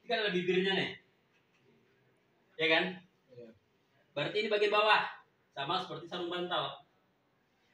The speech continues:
Speaker 1: Kemudian, nih, bagian sini. Yang bagian kepala. Kemudian telungkupkan gini nanti. Nah.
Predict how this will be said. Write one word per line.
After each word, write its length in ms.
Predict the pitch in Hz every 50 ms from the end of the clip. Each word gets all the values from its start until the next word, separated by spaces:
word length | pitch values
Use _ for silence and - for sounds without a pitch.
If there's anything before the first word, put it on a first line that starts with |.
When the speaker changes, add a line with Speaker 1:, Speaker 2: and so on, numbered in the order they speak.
| _ _ _ _ _
Speaker 1:
Kemudian, 640 | - 120 120 123 143 151 175 202 233 262 262 - - _ _ _ _ _ _ _ _ _ _ _ _ _ _ _ _ _ _ _ _
nih, 400 | - 143 143 120 101 - - - _ -
bagian 400 | - 147 147 147 165 170 170 165
sini. 480 | - 165 170 180 180 - - - - - _ _ _ _
Yang 120 | - 156 175 180
bagian 180 | 180 185 185 185
kepala. 200 | 180 165 - - - - - -
Kemudian 280 | 151 170 180 214 240 -
telungkupkan 420 | 220 147 147 - - - - 233 208
gini 320 | 180 160 139 117 104 - - 117
nanti. 240 | 123 131 127 - - - _ _ _ _ _ _ _ _ - - - - - - - - - - - - _ _ _ _ _ - - - - - - - - - - - - - - - - - - - - - - - - - _
Nah. 180 | - - - -